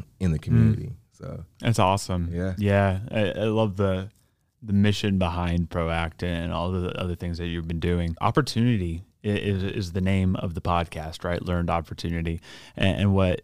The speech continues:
Speaker 2: uh, we talked a little bit about before you came on, you were saying, "What are you defining <laughs>
Speaker 1: Yeah.
Speaker 2: opportunity as? Like, what are we actually talking about here?" Uh, and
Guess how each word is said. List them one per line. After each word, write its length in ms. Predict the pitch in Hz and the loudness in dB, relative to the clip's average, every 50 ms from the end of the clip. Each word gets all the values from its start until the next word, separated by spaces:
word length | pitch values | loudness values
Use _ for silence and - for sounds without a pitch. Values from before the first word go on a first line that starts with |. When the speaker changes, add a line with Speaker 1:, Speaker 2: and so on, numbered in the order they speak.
| - | -2
Speaker 2:
uh, 200 | 104 98 92 90 87 | 0 2 2 2 2
we 80 | 95 | 0
talked 260 | 92 - 101 95 95 - | 0 0 0 -2 0 0
a 80 | 98 | -2
little 280 | 92 92 90 92 92 90 | -2 -2 -2 -2 -4 -4
bit 120 | 85 90 | -4 -4
about 280 | 87 82 85 82 85 87 | -4 -2 -2 -4 -4 -4
before 520 | 87 - - - 107 101 98 98 98 95 - | -8 -10 -2 0 2 4 4 4 2 0 -2
you 100 | - 85 | -4 -6
came 200 | 85 - 92 95 | -2 0 0 0
on, 260 | 92 90 90 90 87 87 | 2 0 0 0 0 0
you 180 | 90 87 90 | 0 0 0
were 160 | 90 90 90 | 0 0 -2
saying, 280 | 87 - - 98 92 92 | -2 -2 -2 -2 0 2
"What 160 | 104 120 120 | 2 2 2
are 80 | 123 123 | 2 2
you 140 | 117 107 101 | 0 0 0
defining 600 | 95 85 - - 107 107 107 107 101 90 92 113 | -2 -4 -2 0 2 2 4 4 4 2 2 2
<laughs> 220 | 117 107 - - | 2 0 2 4
Speaker 1:
Yeah. 80 | 190 233 143 - - | 4 4 4 4 2
Speaker 2:
opportunity 840 | 160 127 - 139 131 98 95 85 85 110 117 107 107 95 98 95 82 | 2 4 6 6 6 6 4 4 4 4 4 4 4 4 2 0 2
as? 320 | 90 92 87 87 90 87 - - | 2 0 0 0 -2 -2 -2 2
Like, 220 | 104 107 107 101 | 2 2 4 4
what 100 | 107 117 | 6 6
are 60 | 117 | 6
we 120 | 107 104 101 | 6 8 6
actually 320 | 98 98 95 - 98 92 | 6 4 4 -2 -6 -4
talking 380 | - - 110 104 98 - 101 92 | 0 2 2 2 2 2 -2 -4
about 300 | 87 85 85 85 82 - | -2 -2 -2 -4 -4 -6
here?" 380 | 95 95 92 90 87 87 90 - - - | -4 -4 -4 -2 -4 -4 -6 -8 -10 -8
Uh, 40 | 95 92 92 92 95 | -6 -6 -4 -4 -4
and 440 | 92 101 101 101 98 95 92 - - | -2 -2 0 0 0 -2 -4 -10 -14